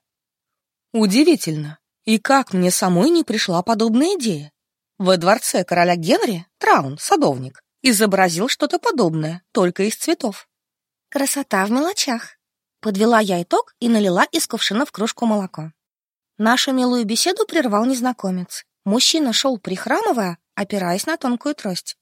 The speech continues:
Его сопровождала Тринни. «Мистер Тексли?»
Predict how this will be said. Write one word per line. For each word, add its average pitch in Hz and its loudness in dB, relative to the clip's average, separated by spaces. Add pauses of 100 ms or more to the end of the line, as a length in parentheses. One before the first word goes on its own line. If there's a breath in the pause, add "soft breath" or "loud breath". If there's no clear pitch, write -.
(240)
Его 214 2
сопровождала 233 2
Тринни. 175 -8 (1200)
«Мистер 220 2
Тексли?» 247 -4